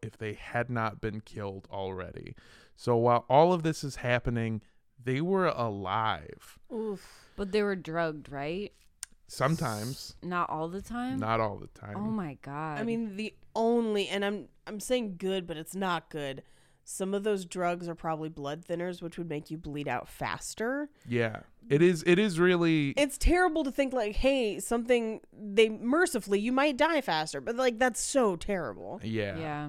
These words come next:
Speaker 1: It really is. But the gruesome ritual was only just the beginning.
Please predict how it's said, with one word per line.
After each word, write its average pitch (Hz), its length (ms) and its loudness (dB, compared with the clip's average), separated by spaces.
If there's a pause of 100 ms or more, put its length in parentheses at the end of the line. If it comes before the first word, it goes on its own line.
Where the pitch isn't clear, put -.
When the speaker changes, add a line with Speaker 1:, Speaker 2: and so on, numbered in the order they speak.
Speaker 1:
It 113 60 -2
really 117 460 4
is. 101 420 -4 (560)
But 127 160 -4
the 135 60 0
gruesome 160 520 0
ritual 139 460 4
was 117 260 0
only 147 480 0
just 123 420 0
the 127 80 -2
beginning. 95 680 -10